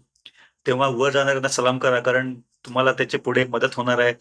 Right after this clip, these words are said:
त्याचबरोबर तुम्ही वर जात असता, एव्हरेस्टवर जात असताना जे खाली येतात त्यांना सलाम करा, त्यांच्याशी नेटवर्क करा, जेणेकरून हे वर येणारे, खाली जाणारे आयुष्यामध्ये, एव्हरेस्टमध्ये, कुठेही, हे या दोन्ही, दोन्ही बाजू आपण सांभाळल्या पाहिजेत, कारण कोणत्याही क्षणी आपण त्या कोणत्या एका फेजमध्ये जाऊ शकतो.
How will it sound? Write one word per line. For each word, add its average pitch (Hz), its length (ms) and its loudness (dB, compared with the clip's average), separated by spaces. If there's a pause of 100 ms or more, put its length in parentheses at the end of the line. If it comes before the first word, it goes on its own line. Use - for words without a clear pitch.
(440)
त्याचबरोबर 131 460 0
तुम्ही 131 140 -2
वर 127 200 2
जात 135 140 2
असता, 131 200 0
एव्हरेस्टवर 123 380 0
जात 127 180 0
असताना 127 240 -2
जे 127 160 0
खाली 120 140 2
येतात 123 180 2
त्यांना 120 240 0
सलाम 120 260 0
करा, 113 240 0 (520)
त्यांच्याशी 120 360 -2
नेटवर्क 123 300 -2
करा, 117 240 0 (600)
जेणेकरून 135 560 -2 (240)
हे 120 80 -4
वर 120 220 0
येणारे, 135 320 0
खाली 127 180 -2
जाणारे 127 260 0
आयुष्यामध्ये, 123 560 0
एव्हरेस्टमध्ये, 120 480 -2
कुठेही, 131 360 -4 (540)
हे 135 180 0
या 135 180 2
दोन्ही, 135 380 -2
दोन्ही 139 480 -4 (240)
बाजू 120 260 0
आपण 135 200 0
सांभाळल्या 123 420 0
पाहिजेत, 120 260 -2 (360)
कारण 131 220 0
कोणत्याही 127 420 -2
क्षणी 135 220 0
आपण 135 280 0
त्या 131 320 2
कोणत्या 127 380 -2
एका 127 220 0
फेजमध्ये 123 440 -2
जाऊ 117 160 2
शकतो. - 420 -6